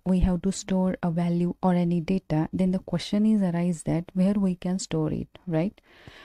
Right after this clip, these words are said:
So we can store a value or any data into a variable. That means in a Java, variable is work as a container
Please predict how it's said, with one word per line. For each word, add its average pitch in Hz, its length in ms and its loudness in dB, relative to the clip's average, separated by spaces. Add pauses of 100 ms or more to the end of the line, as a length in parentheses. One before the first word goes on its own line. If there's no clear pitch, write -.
(100)
So 214 120 2
we 196 140 4
can 208 240 0
store 196 360 0
a 202 60 0
value 180 540 2
or 185 120 0
any 180 260 0
data 170 500 -4
into 165 400 0
a 339 100 -2 (140)
variable. 165 680 0 (440)
That 190 200 0
means 180 380 0
in 190 160 2
a 185 120 2
Java, 175 500 0
variable 190 720 2
is 185 240 0
work 180 340 -2
as 180 200 -4
a 175 60 -2
container 180 680 0